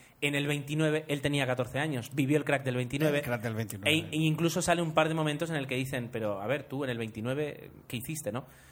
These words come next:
Speaker 1: Pues se habla un poquito de, de esto. Y el actor tiene esas actuaciones muy comedidas, muy pequeñas, pero que, mm, lo hacen, o sea, dejan marca. Y ahora me he puesto a mirar a ver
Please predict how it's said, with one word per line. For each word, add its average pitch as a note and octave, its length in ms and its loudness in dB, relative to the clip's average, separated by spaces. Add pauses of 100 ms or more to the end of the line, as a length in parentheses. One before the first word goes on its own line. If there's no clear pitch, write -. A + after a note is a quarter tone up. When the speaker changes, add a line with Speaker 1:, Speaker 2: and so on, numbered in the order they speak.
(220)
Speaker 1:
Pues A#2+ 140 -4
se D#3 40 4
habla E3+ 140 6
un E3+ 60 -2
poquito D#3 320 2
de, C#3 240 4
de A2 180 -2
esto. G2 260 -8 (420)
Y E3 420 4
el D#3 120 6
actor F#3+ 400 0 (1120)
tiene E3+ 200 2
esas F3+ 180 -4
actuaciones E3 480 0
muy F3 240 2
comedidas, C#3 560 2
muy E3 260 2
pequeñas, B2+ 540 0 (340)
pero B2 240 0
que, C3 320 0 (240)
mm, A2 520 -4
lo A2 80 0
hacen, G2 380 -10 (240)
o - 40 -12
sea, G#2+ 240 0
dejan A2 420 -2
marca. G#2 380 -4
Y C3 100 2
ahora D#3+ 160 6
me E3 100 0
he - 40 -2
puesto D#3+ 220 2
a - 20 4
mirar D#3 240 4
a C#3 40 4
ver D3+ 200 2